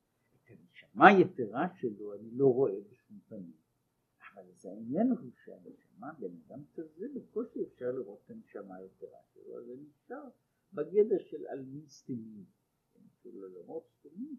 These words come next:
שאינם מתגלים. יש לו גם נשמה שאיננה מתגלה כלל, אף על פי שהיא קיימת והיא נמצאת, אבל היא קיימת והיא נמצאת במישור אחר של מציאות, שהוא פועל רק באופן, מה שקוראים לזה בדרך המקיף.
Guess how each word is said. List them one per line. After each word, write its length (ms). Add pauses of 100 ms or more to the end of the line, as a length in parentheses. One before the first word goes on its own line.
שאינם 340
מתגלים. 560 (140)
יש 180
לו 60
גם 260
נשמה 540 (400)
שאיננה 640
מתגלה 640
כלל, 280 (200)
אף 120
על 60
פי 120
שהיא 320
קיימת 560
והיא 140
נמצאת, 460
אבל 160
היא 100 (180)
קיימת 440
והיא 140
נמצאת 420 (440)
במישור 840
אחר 340
של 220
מציאות, 600
שהוא 240 (140)
פועל 380
רק 160 (140)
באופן, 460 (360)
מה 60
שקוראים 500
לזה 220
בדרך 540
המקיף. 400